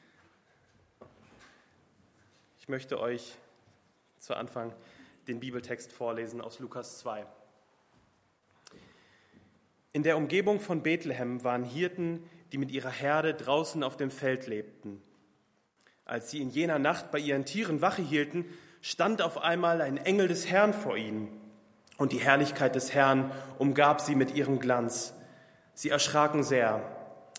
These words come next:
Aber der Engel sagte zu ihnen: „Ihr braucht euch nicht zu fürchten.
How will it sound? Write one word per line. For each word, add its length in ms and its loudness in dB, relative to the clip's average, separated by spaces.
Aber 140 2
der 120 6
Engel 220 6
sagte 320 6
zu 160 -2
ihnen: 340 4
„Ihr 100 2
braucht 300 4
euch 100 4
nicht 200 2
zu 100 -2
fürchten. 560 0